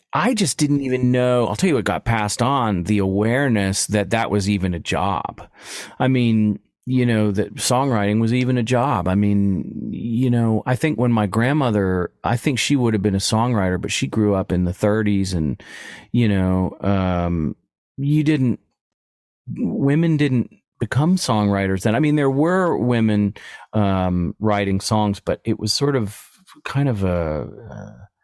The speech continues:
a man's job, sort of like filling the gas up. You know, it's like my wife never wants to fill the gas up. I don't know why, but she considers that to be a man's job. And, you know, I hope that's not,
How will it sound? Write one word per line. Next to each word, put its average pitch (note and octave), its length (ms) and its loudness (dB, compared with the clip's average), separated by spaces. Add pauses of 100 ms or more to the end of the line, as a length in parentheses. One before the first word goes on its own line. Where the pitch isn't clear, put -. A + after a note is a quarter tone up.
(320)
a G2 60 0
man's A2 500 2
job, E2 380 -2
sort D#3 180 0
of B2+ 120 -4
like G#2+ 180 0 (160)
filling A2+ 420 0
the F2 60 -2
gas F2 520 -2
up. - 300 -6
You F#2+ 140 0
know, F#2 140 0
it's G2+ 120 -6
like F2+ 120 -4
my G#2 100 2
wife A#2 340 0
never F#2+ 220 0
wants F2+ 300 -2
to - 120 -12
fill E2+ 300 -2
the D2 80 -4
gas B1+ 480 -6
up. - 260 -10
I D#2+ 60 -6
don't D2 140 -6
know F2 80 -2
why, D#2+ 360 -6
but - 200 -12 (400)
she - 140 0
considers A2 480 2
that F2+ 200 -2
to F#2+ 60 -2
be F2+ 140 2
a E2+ 60 0
man's E2 440 0
job. G#1+ 440 -6 (400)
And, F#2+ 300 2 (100)
you G2+ 140 2
know, D#2+ 320 -2
I G2+ 80 0
hope A#2+ 260 -2
that's - 280 -2
not, F2+ 240 -2